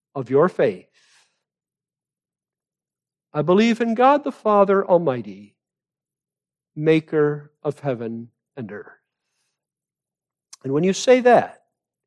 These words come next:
then you are ready to say also that if that Lord who made heaven and earth sees fit to cause the sun to hold its course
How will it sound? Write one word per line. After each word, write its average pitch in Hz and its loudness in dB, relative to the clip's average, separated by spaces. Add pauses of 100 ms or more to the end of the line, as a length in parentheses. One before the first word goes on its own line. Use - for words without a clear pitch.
(520)
then 131 -6
you 143 2
are 156 6
ready 165 6
to 156 -4
say 156 4
also 135 2 (520)
that 156 4
if 170 2
that 180 6
Lord 175 8
who 151 -2
made 156 4
heaven 147 2
and 135 -2
earth 135 2 (340)
sees 147 0
fit 156 0
to 143 -8
cause 151 4
the 131 -6
sun 143 -2
to 135 -10
hold 160 -2
its 135 -12
course - -6